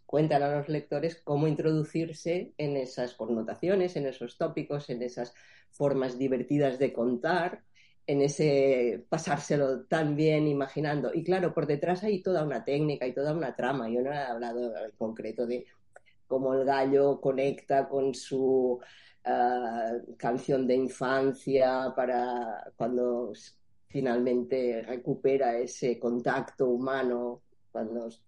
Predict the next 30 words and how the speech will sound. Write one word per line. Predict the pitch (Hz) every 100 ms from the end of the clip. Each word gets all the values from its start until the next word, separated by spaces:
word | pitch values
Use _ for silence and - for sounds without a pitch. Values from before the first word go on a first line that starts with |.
| -
vuelve | 113 127 131 131
a | 127 -
poder | 127 120 -
cantar. | 117 113 113 139 147 143 139 -
O | - - -
sea, | 156
hay | 151 175
toda | 196 196
una | 175 156 127
trama | - 147 151 160 156
que | 151
fluye, | - 185 156 120 73 - _ _ _ -
y | 123 117
eso | 117
es | 127
lo | 143
importante, | 120 117 - 98 104 120
que | 123
fluye, | - 147 117
parece | 113 139 151 156
transparente, | 143 139 - 127 113 110 104 123 117
pero | -
claro, | - - 123
está | - 98
muy | 117
trabajada. | 139 127 98 - 120 120 - - - - _
Pero | 147 139
en | 147
nuestra | 160 185 175
obra, | 160 160 185 -